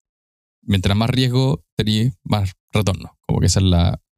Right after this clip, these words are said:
noción que uno tendría en la cabeza. Se imagina una línea recta y la dibuja. Y después te dice, "Pero no, pues, esto no funciona así",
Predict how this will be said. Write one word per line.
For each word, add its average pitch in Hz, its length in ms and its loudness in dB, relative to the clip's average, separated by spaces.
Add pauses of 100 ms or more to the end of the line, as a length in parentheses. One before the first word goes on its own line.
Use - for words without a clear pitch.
(180)
noción 90 300 2
que - 100 -2
uno 90 80 4
tendría 87 180 4
en 90 40 4
la 90 60 2
cabeza. 85 220 -2
Se - 120 0
imagina 95 300 0
una 95 360 -2
línea 98 260 0
recta 110 400 -2
y 104 60 -2
la 95 100 0
dibuja. - 320 -2 (500)
Y 90 60 4
después 92 100 2
te 104 60 0
dice, 98 140 0
"Pero 101 140 0
no, 151 100 2
pues, 53 260 -2
esto - 180 -4
no 98 80 2
funciona 113 300 0
así", 98 200 -2